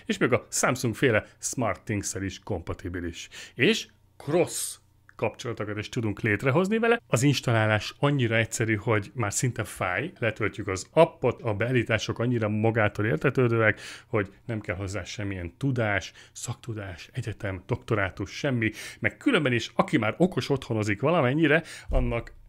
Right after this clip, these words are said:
semmiképpen nem fog gondot jelenteni egy ilyen eszköznek a beüzemelése. Én nekem nagyon jó lesz itt a stúdióba, ahol a videókat veszem föl nektek, és a videókat is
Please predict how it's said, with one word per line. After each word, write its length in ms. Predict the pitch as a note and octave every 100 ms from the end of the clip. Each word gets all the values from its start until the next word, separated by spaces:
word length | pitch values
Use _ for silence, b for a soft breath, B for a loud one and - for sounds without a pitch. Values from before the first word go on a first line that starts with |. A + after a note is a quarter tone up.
| -
semmiképpen 680 | - - D#3+ A2+ A2+ G#2 G2+
nem 140 | G#2+ A2
fog 220 | - F#2+
gondot 340 | A2+ A2 F2+
jelenteni 520 | D3+ C#3 G2+ G#2 F#2+ G2 -
egy 180 | G2
ilyen 180 | G#2+ F#2
eszköznek 460 | G2 - G2 G2+ F2
a 60 |
beüzemelése. 880 | G2 G#2 F#2+ G2 G2 F#2 G#2 - - -
Én 160 | C#4+
nekem 280 | D4 - C3+
nagyon 260 | F3 E3 A#2
jó 200 | B2+ A#2
lesz 400 | A2+ F#3+ - -
itt 220 | D3 B2+
a 40 | A#2+
stúdióba, 1000 | - F#3 D3+ G#2 G2+ G2 G2+ C3 C4+ -
ahol 240 | B2 A#2
a 60 | A2+
videókat 440 | A#2 G#2+ G2 G#2
veszem 260 | - - G#2+
föl 240 | - A#2
nektek, 360 | G2 F#2+ A2 -
és 140 | G2
a 40 | G#2
videókat 400 | G2+ G2 - G#2+
is 200 | -